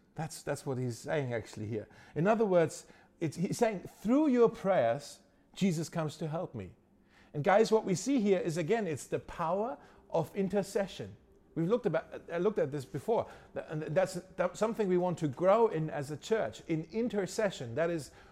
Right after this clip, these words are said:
praying for the needs of other people. To not just pray for your own stuff, but to also pray for the stuff of other people. Intercession. We pray for others. And that's something where we want to grow in. But I want to challenge you, when you're in a storm,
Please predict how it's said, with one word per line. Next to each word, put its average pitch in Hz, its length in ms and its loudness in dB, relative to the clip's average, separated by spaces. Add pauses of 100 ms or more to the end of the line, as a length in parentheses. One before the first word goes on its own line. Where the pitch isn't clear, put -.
(160)
praying 208 560 4 (340)
for 180 220 0
the 160 100 -2
needs 190 320 0
of 180 160 0
other 180 240 -2
people. 131 460 -4 (140)
To 165 60 -4
not 208 140 -2
just 208 220 0
pray 185 180 2
for 170 160 0
your 151 140 4
own 208 220 2
stuff, - 380 -6
but 160 140 -6
to 160 80 -4
also 175 260 -2
pray 156 320 0
for 143 220 -4
the 139 80 -6
stuff 156 280 -4
of 165 140 -4
other 160 200 -2
people. 120 400 -8 (180)
Intercession. 185 800 -2 (220)
We 104 80 -4
pray 196 520 0 (200)
for - 240 -2
others. 127 420 -4 (280)
And 170 140 -2
that's 220 200 2
something 208 240 0
where 190 120 2
we 190 80 0
want 185 180 -2
to 156 80 -4
grow 175 360 2
in. 113 180 -4 (340)
But 190 80 0
I 196 100 2
want 240 220 -2
to 214 60 -4
challenge 202 460 0
you, 135 100 -4
when 151 240 -4
you're 214 240 2
in 208 100 -2
a 180 100 -4
storm, 180 580 -2